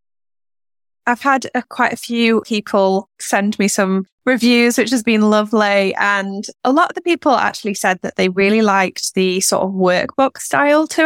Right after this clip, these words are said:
it. So I know, having an A D H D brain, I will read something and I won't retain it unless I'm kind of doing something with that information. So I've kind of put in little boxes of, like, share your experience of this or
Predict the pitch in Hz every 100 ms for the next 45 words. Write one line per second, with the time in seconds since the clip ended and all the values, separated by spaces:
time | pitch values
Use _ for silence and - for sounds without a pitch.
0 | 339 349 - - 233 214 208 233 240 240
1 | 226 208 202 202 214 _ _ - 240 240
2 | 208 196 190 180 - - 196 247 269 262
3 | 254 233 - 202 202 196 196 190 190 190
4 | 196 _ 233 240 233 262 220 233 190 190
5 | 196 196 190 180 180 - - 165 165 165
6 | - - - 196 196 190 190 190 190 180
7 | 180 175 _ _ 214 196 190 190 175 175
8 | 175 170 170 156 - 160 - - _ 180
9 | 170 175 170 175 - - 226 _ _ _
10 | _ - 196 190 185 - - 202 - 214
11 | 202 196 - - _ - 202 202 202 202
12 | 185 185 190 214 - - 196 190 185 180
13 | 175 175 - - 196 185 190 190 202 196
14 | - - 196 185 180 185 190 175 175 180
15 | - 175 180 170